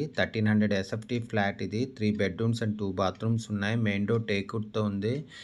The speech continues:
With సేఫ్టీ గ్రిల్స్‌తో కూడా ఉందండి ఇది. ఇంకోండి ఈస్ట్ ఫేసింగ్ ఇది. ఇది హాల్ అండి ఇది.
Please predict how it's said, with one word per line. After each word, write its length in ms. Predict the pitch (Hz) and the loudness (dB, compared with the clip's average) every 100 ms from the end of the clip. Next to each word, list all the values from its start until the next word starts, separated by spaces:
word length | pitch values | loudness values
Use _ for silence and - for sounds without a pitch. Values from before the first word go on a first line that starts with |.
| - - | -20 -6
With 220 | 104 107 120 | 0 2 2
సేఫ్టీ 420 | 117 110 110 123 | 4 4 4 0
గ్రిల్స్‌తో 460 | 104 101 107 - 113 | 0 0 -2 -2 -2
కూడా 220 | 110 104 | 2 2
ఉందండి 380 | 104 101 101 98 | 2 0 -2 -2
ఇది. 180 | 98 120 160 165 | 0 -2 -2 -6
ఇంకోండి 380 | - 104 104 104 | -4 0 0 2
ఈస్ట్ 280 | 110 110 113 | 2 2 0
ఫేసింగ్ 440 | 110 110 110 107 | 0 0 2 0
ఇది. 200 | 98 101 139 185 - _ _ - _ - _ - - - _ - - - - | 0 0 -2 -2 -8 _ _ -20 _ -20 _ -20 -20 -20 _ -20 -20 -16 -2
ఇది 220 | 107 107 | 2 2
హాల్ 320 | 104 104 113 | 4 4 6
అండి 200 | 110 104 | 6 4
ఇది. 160 | 98 | 4